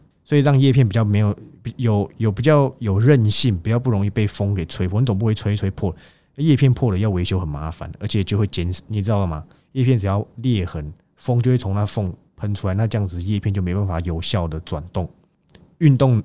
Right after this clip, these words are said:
动能就会变差嘛，对不对？你懂吗？裂掉有，有裂痕啊，就像你跟你女朋友分手之后，你要再跟她复合，你们内心，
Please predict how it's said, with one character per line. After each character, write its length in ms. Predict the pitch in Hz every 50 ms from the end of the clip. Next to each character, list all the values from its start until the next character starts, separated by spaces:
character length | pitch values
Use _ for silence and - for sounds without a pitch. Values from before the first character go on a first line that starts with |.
| - -
动 220 | - 147 120 101 87
能 120 | 85 87
就 80 | 90 98
会 80 | 95
变 220 | 87 104 92 82 80
差 240 | - - - 80
嘛， 140 | 78 78 - -
对 100 | - 85
不 60 | 85 80
对？ 60 | 76 - _ _ _ _ _ _ _ _ _ -
你 80 | - 120
懂 140 | 92 82
吗？ 140 | 87 85 87
裂 200 | 87 98 123 113 98
掉 180 | 120 113 101 90
有， 240 | 90 95 92 78
有 160 | 101 104 98 98
裂 220 | 120 139 117 101
痕 200 | - - 78 73 80
啊， 100 | 78 - _ _ _ _ _ _ _ _
就 100 | - 135
像 160 | 135 147 123
你 80 | 98 90
跟 160 | 85 123 123
你 140 | 113 107 98
女 160 | 90 87 82
朋 100 | - 101
友 120 | 101 98
分 200 | - - 95 98
手 160 | 98 - 80
之 120 | 78 - 95
后， 100 | 92 90
你 60 | 82
要 100 | 87 92
再 100 | 95 107 95
跟 80 | 101
她 100 | 98 95
复 240 | 95 - - 101 87
合， 140 | 80 82 78
你 120 | 78 85
们 220 | 85 90 92 107 117
内 160 | 127 120 104
心， 240 | 95 101 101 104